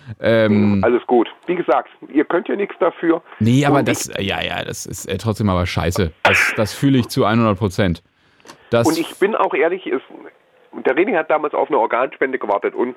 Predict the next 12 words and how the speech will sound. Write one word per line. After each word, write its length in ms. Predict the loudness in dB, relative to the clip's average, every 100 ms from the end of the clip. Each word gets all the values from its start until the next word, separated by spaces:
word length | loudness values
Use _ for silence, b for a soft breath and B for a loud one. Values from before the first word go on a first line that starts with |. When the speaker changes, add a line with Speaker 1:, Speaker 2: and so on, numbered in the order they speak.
| -8
Speaker 2:
jeder, 260 | 0 0 2
der 120 | 0
das 120 | -2 -2
machen 380 | -2 -2 -6 0
möchte, 460 | 0 0 -2 -2 -2 -14 b b b _ 0
soll's 240 | 0 0 -2
machen. 360 | -2 -2 -6 -12 _ _ B B B B B -2
Aber 520 | -2 0 0 0 -2 -14 -20 _ _ -4
allein 380 | 0 0 -2
für 120 | -4 -4
meine 280 | 0 0
Erfahrung, 520 | -2 -2 -2 0 -2